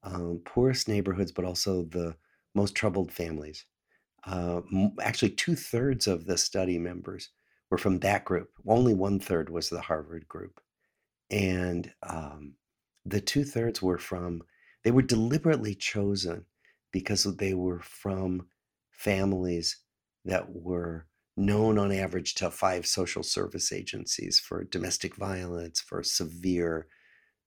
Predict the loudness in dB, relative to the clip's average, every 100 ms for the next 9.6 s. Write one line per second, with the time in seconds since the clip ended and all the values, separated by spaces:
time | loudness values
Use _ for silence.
0 | _ -4 -4 0 2 2 0 0 -2 0
1 | 2 4 4 2 -2 2 2 2 0 -4
2 | -4 -8 -6 -6 -6 -8 -8 -10 -12 -12
3 | -10 -12 -14 _ _ _ _ -6 -4 -2
4 | -4 -6 -12 _ _ _ _ _ 4 6
5 | 6 4 2 -2 2 4 4 2 2 2
6 | 2 0 -4 -4 -6 -6 -6 -8 -4 0
7 | 0 0 -2 -2 -4 -6 -8 -8 -4 -4
8 | -4 -10 _ _ _ -10 -6 0 0 0
9 | 0 2 2 0 -4